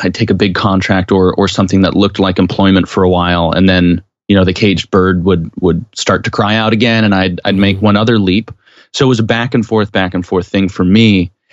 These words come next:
Speaker 1: And each
Speaker 2: And that's
Speaker 1: time
Speaker 2: really quick, just to make it really
Speaker 1: Yeah.
Speaker 2: clear there, uh, two things. One thing that you said I wanna, I wanna call attention to, you, you, you were talking about, um,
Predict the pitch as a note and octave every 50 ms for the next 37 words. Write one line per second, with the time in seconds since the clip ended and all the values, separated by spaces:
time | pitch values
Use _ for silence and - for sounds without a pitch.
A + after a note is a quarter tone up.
0 | _ - - - - A2 B2 C#3 C#3 C#3+ D#3 E3 D3+ A#2 A#2 A2+ A2+ A2+ - F#3
1 | F3+ E3+ - F3+ D#3+ A#2+ D#3 D#3+ - - D3+ D#3 D3 D#3+ C3+ A2 B2 A2 F#2+ A#2+
2 | - - D#3+ E3+ F3 D#3+ C3+ B2+ B2 A#2+ A2 G#2 _ _ _ _ _ _ _ _
3 | - B2+ B2+ A#2+ A#2 A#2 - C3 - - G#3+ G#3+ - - D#3 B2+ A2 C#3 F3 G3+
4 | F#3+ A3 A3 G#3 F3+ D#3+ - E3+ D#3 D3+ D3 D3 C#3 - - C3+ C3+ C3+ C3+ C3
5 | - C3+ C3 A#2+ - D3 C#3 B2+ C3+ C3 A#2 C3+ C3+ C3+ C3 - C3 C3 B2 B2
6 | C3 - C3 B2 B2 B2 B2 B2 _ - C3 C3+ C#3 C3+ C3+ C3+ B2+ - D#3 E3
7 | F#3 - F3+ D#3+ C3+ A#2+ C3 B2+ A#2+ A#2+ G#2+ - _ _ _ _ _ _ _ -
8 | - A#2 A2+ G#2+ G#2